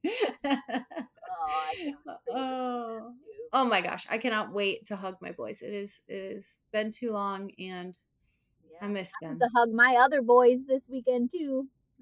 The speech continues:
Speaker 2: I get to
Speaker 1: Yes, you get to go. Yeah, you're going to the, the, the
Speaker 2: Sister.
Speaker 1: A T L.
Speaker 2: A T L, baby. Yeah.
Speaker 1: Yeah.
Speaker 2: Jay gets to
Speaker 1: <clears throat>
Speaker 2: meet them, and that's exciting.
Speaker 1: That is exciting.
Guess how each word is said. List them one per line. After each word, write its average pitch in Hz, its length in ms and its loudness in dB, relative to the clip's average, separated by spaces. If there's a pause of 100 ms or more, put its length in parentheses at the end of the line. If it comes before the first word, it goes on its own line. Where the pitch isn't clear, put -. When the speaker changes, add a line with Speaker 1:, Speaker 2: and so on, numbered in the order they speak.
(120)
Speaker 2:
I 185 60 -20
get 190 120 -16
to 233 60 2
Speaker 1:
Yes, 381 600 10
you 320 100 -2
get 339 160 -4
to 349 80 -2
go. 349 200 -2
Yeah, 359 140 0 (160)
you're 302 120 2
going 311 260 0
to 320 120 -6
the, 277 100 -6
the, 233 100 0
the 226 120 -6
Speaker 2:
Sister. 254 200 -2
Speaker 1:
A 320 240 10
T 320 220 6
L. 262 340 6 (440)
Speaker 2:
A 233 240 0
T 247 200 2
L, 254 240 6
baby. 247 640 0
Yeah. 220 160 -2 (240)
Speaker 1:
Yeah. 220 320 -4
Speaker 2:
Jay 240 220 4
gets 240 180 8 (100)
to 247 60 -4
Speaker 1:
<clears throat> - 0 -
Speaker 2:
meet 233 340 0 (260)
them, 214 600 -8
and 143 100 -20 (380)
that's - 200 -20
exciting. - 480 -20 (520)
Speaker 1:
That 220 200 -4
is 220 180 -2
exciting. 180 600 -8